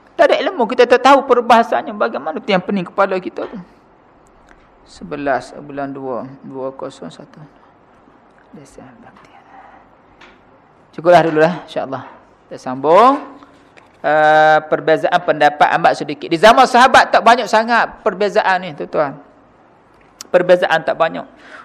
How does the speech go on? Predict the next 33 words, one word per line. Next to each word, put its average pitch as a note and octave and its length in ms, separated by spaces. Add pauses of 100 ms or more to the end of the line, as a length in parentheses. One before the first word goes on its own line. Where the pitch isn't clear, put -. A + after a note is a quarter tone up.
Nak - 240
dibandingkan D#3+ 720
di D3+ 160
zaman D#3 320
kita D#3+ 320
ni, D3+ 80
Allah. C3+ 480 (240)
Zaman E3+ 320
kita F#3 400
ni D#3 160
bukan G3 240
orang F3+ 280
lain. A#3+ 260 (100)
Puak-puak F#3+ 320
mufti G3 440
sendiri, G3+ 200
ulama-ulama G3 800
pun E3+ 160
ber-, E3+ 240 (760)
nak F3 120
berbeza E3 400
pandangan, D#3+ 480
macam-macam E3 560
pandangan. D3+ 480
Nah. D#3 120 (640)
Betul F#3+ 260
lagi F#3 240
orang F3 160
awam F3 240
macam F3 240
kita F#3+ 320
ni. - 160 (640)
Nah, G3+ 160